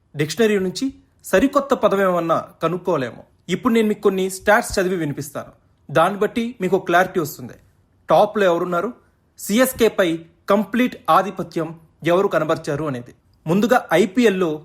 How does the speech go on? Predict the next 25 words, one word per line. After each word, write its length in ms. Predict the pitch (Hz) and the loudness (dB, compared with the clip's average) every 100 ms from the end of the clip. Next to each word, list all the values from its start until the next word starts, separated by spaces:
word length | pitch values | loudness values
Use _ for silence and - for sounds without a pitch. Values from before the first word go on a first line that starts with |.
| - | -12
సీఎస్కే 500 | - 214 254 - 185 | 0 2 2 2 -2
పై 180 | 156 147 147 _ _ _ 156 | -2 -4 -8 _ _ _ 2
most 260 | 226 240 - - - | 2 2 -4 -20 -6
ఫిఫ్టీ 280 | 196 - 254 | -6 -2 -2
ప్లస్ 240 | - 226 | 0 -2
స్కోర్ 280 | - 190 196 196 | 0 0 0 0
చేసిన 340 | 185 165 170 - | -4 -4 -4 0
ఆటగాళ్ల 400 | 165 180 202 190 | 2 2 2 0
వివరాలు 420 | 165 151 151 156 233 _ - | 0 0 0 -2 -6 _ -8
ఒకసారి 260 | 165 196 | -2 -2
పరిశీలిద్దాం. 520 | 170 151 147 127 131 131 _ _ - | -2 -6 -8 -12 -12 -16 _ _ 2
టాప్ 340 | 190 233 - | 2 2 0
పొజిషన్ 400 | 202 202 190 196 | 0 0 -2 -2
లో 160 | 202 277 - 147 | -2 -6 -10 -2
ఎవరున్నారు? 460 | 185 190 156 123 - _ - | 2 2 0 -6 -14 _ -6
ముంబై 300 | 175 208 233 226 | -2 0 0 0
చా 60 | 202 | 0
రాజా 360 | 156 151 123 - _ _ - | 0 0 -6 -10 _ _ -2
రోహిత్ 360 | 170 180 - | 0 0 -4
శర్మ. 280 | - 135 123 - _ _ | -8 -8 -10 -18 _ _
సీఎస్కే 500 | - 208 254 - 202 | -2 2 2 2 0
పై 260 | 190 175 175 | 0 -2 0
ఐపీఎల్ 460 | 156 165 185 147 135 | -2 0 -2 0 -2
లో 200 | 131 131 _ _ _ 151 | -6 -10 _ _ _ 0
నైన్ 360 | 156 226 269 | 2 2 0